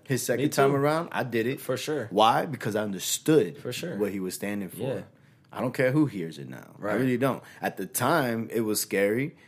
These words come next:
Speaker 1: You know what I'm saying? 'Cause it, it was dividing families, bro.
Speaker 2: Yeah.
Speaker 1: You know what I'm saying?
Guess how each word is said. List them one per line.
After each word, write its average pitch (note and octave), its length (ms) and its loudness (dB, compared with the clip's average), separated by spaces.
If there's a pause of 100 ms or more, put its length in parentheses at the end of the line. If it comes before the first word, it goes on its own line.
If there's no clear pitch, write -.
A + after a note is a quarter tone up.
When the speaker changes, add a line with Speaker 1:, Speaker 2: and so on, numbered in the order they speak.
Speaker 1:
You A#2 80 -2
know B2 60 2
what A2+ 40 0
I'm G#2+ 60 -2
saying? B2 240 -2
'Cause G#2 320 -2 (440)
it, G#2+ 260 -2
it F#2+ 60 -6
was G2+ 120 -6
dividing G#2 460 -2
families, A2 540 -4
bro. D#2+ 260 -8
Speaker 2:
Yeah. E3 220 0
Speaker 1:
You C3 60 4
know B2+ 100 2
what B2+ 100 2
I'm B2+ 100 -2
saying? C3+ 320 0